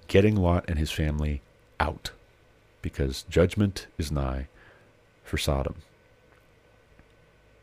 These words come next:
The men of Sodom show up at the house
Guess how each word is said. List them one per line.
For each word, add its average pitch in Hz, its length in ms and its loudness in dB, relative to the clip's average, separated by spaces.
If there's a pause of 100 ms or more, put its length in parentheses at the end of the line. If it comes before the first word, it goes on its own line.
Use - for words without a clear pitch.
(140)
The - 80 -4
men 87 200 4
of 101 100 4
Sodom 98 380 4 (680)
show 101 260 8
up 107 140 6
at - 80 2
the 98 80 4
house 92 540 4